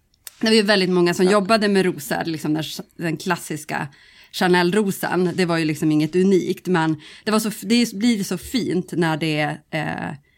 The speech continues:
Speaker 1: det feminina på, på de här männen. Eh,
Speaker 2: Mm.
Speaker 1: så att, ehm, och att, att vi lika gärna kan ha den looken. Alltså exakt det de hade
Speaker 2: Mm.
Speaker 1: på sig hade ju vi kunnat
Speaker 2: Mm.
Speaker 1: på sig. Och det tycker jag är så
Speaker 2: Mm.
Speaker 1: inspirerande.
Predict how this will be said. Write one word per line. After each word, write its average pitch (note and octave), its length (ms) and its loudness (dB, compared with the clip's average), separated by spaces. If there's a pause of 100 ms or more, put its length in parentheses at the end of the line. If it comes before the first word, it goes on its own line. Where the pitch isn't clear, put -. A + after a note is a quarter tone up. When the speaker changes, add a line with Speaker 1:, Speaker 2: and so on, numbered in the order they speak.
(340)
Speaker 1:
det F3 100 -4
feminina E3 800 -2 (200)
på, D3+ 400 -12 (260)
på - 100 -4
de E3 120 0
här D3 100 0
männen. E3+ 560 0 (460)
Eh, E3+ 240 -4
Speaker 2:
Mm. F#3+ 140 6
Speaker 1:
så E3 60 6
att, D#3+ 220 0
ehm, E3+ 440 -2 (800)
och G#3 260 -6
att, - 360 -4 (1500)
att F3+ 180 -8
vi F3+ 420 0
lika D#3+ 280 -2
gärna - 180 -6
kan G#3+ 180 0
ha D#3 120 -6
den A2+ 160 -6
looken. - 440 -10
Alltså - 200 -4
exakt - 380 -4
det F3+ 80 0
de E3 120 2
hade G3 140 6
Speaker 2:
Mm. F#3 100 2
Speaker 1:
på G3+ 160 0
sig D3 320 -8
hade E3 220 -2
ju D3+ 120 -2
vi G3+ 160 -4
kunnat F#3+ 140 2
Speaker 2:
Mm. F#3+ 140 0
Speaker 1:
på - 140 -10
sig. - 160 -8
Och - 60 -4
det G3 100 2
tycker F#3 220 -6
jag D3+ 100 -2
är D3+ 40 -6
så D3+ 160 -10
Speaker 2:
Mm. G#3 140 6
Speaker 1:
inspirerande. G3+ 680 0